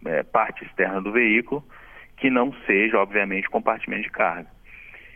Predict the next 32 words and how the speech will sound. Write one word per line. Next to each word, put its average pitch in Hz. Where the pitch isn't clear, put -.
A -
gente 92
vê 101
muita, 110
muitos 107
casos 95
assim, 90
por 95
exemplo, 90
a 85
pessoa 107
tá 107
com 107
parte 139
do 123
corpo 123
do 113
lado 107
de 104
fora 107
do, 104
do 92
veículo, 95
né? 92
Cabeça 104
do -
lado 101
de -
fora, 107
é, 85
ou, 95
ou, 101